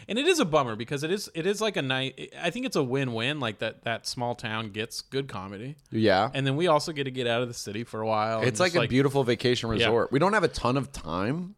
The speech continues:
Speaker 2: Like, when, you know, it's
Speaker 1: Yeah.
Speaker 2: kinda in and out.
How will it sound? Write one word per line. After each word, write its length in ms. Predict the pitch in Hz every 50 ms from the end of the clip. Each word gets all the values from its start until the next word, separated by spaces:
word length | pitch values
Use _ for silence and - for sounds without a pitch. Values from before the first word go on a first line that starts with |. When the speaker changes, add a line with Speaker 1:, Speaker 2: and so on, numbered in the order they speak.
| _ -
Speaker 2:
Like, 260 | 123 120 - - - - _ _ _ _ _ _ _
when, 280 | - 113 117 120 123 -
you 160 | - 123 120
know, 140 | 120 123 123
it's 80 | 123 123
Speaker 1:
Yeah. 60 | 117 139 143
Speaker 2:
kinda 100 | 131 - 107
in 100 | 117 117
and 100 | 110 98
out. 360 | 90 95 107 143 151 - -